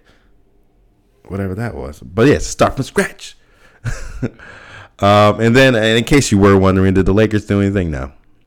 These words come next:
Nope, Lakers didn't do anything. Nothing happened. And what can you do anyway? I mean, it-, it's just, it's, the Lakers are just a mess. Lakers are just a mess. Uh, they can't put together any games. Um, Westbrook's playing terrible.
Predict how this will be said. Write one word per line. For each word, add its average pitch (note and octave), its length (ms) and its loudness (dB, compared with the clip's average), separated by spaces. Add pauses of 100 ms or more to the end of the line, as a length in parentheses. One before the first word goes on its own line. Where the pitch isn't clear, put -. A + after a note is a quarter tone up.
(1600)
Nope, A#2 320 0
Lakers A#2+ 320 2
didn't B2+ 220 2
do C3+ 160 4
anything. C3+ 480 0
Nothing A#2 260 0
happened. A#2+ 460 2
And A#2+ 420 0
what E3+ 140 0
can F3 160 -2
you C#3+ 80 -14
do B2+ 180 -18
anyway? A#2 400 -20
I A2 120 -8
mean, G#2+ 220 -2
it-, A#2+ 140 -4
it's B2+ 140 -4
just, C#3 120 -4
it's, C3+ 180 -6
the A2 200 0
Lakers G#2+ 320 4
are D#2 60 -2
just D2+ 180 -2
a D2+ 60 -4
mess. D2+ 360 -2 (1000)
Lakers G#2+ 260 2
are G#2 60 -2
just A#2 220 -4
a - 20 -2
mess. C3 340 2
Uh, G2+ 240 4
they F#2+ 140 0
can't A#2 240 0
put B2+ 80 0
together A#2+ 340 0
any B2 140 -2
games. B2 400 0
Um, F#2 440 -2 (920)
Westbrook's F#2+ 540 -2
playing G2+ 500 -2 (640)
terrible. A2 640 2